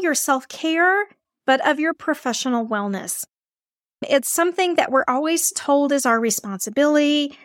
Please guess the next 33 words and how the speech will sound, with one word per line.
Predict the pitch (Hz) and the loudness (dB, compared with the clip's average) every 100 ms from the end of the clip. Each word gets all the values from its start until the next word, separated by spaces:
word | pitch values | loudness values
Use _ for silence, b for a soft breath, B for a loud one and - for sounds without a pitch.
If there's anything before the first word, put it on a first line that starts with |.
| B - | B -8
We | 214 | -2
really | 208 262 285 285 | 0 2 2 2
need | 285 | 0
to | 277 | -2
take | 269 277 - | -2 -2 0
care | 277 | 0
of | 262 | 2
ourselves. | 254 - 240 233 226 | 2 0 0 0 -2
We | 214 | -4
need | 208 277 | -4 -2
to | 302 | -2
make | 294 269 | -2 -2
sure | - 285 262 254 254 - _ _ - | -2 2 4 4 2 -2 _ _ -2
that | 233 233 | 0 0
we're | 254 240 240 | 0 0 0
checking | - 285 320 311 | -2 -2 -2 0
all | 277 | 2
the | 285 | 2
boxes | 240 208 - 233 - - | 2 0 0 -2 -4 -2
so | 277 | 2
that | 262 262 | 2 2
we | 285 | 0
don't | 247 277 - | 2 0 0
fall | 285 269 | 2 2
victim | 247 233 - 233 | 2 0 0 -2
to | 208 208 | -2 -6
burnout, | 208 202 190 180 180 - - _ _ _ _ - | -8 -6 -6 -6 -8 -12 -18 _ _ _ _ -4
right? | 240 233 240 - - _ _ _ _ _ _ _ _ _ _ - | 0 2 2 -2 -12 _ _ _ _ _ _ _ _ _ _ -10
Burnout | 240 285 311 294 285 277 - - | -2 0 2 2 2 2 -2 -2
looks | 277 269 - | -2 0 0
like | 262 240 - | 2 0 -2
emotional | 254 233 233 - 247 233 220 | -2 0 -2 -2 -4 -4 -4
exhaustion. | 220 220 190 190 - 196 180 | -8 -6 -6 -8 -10 -12 -14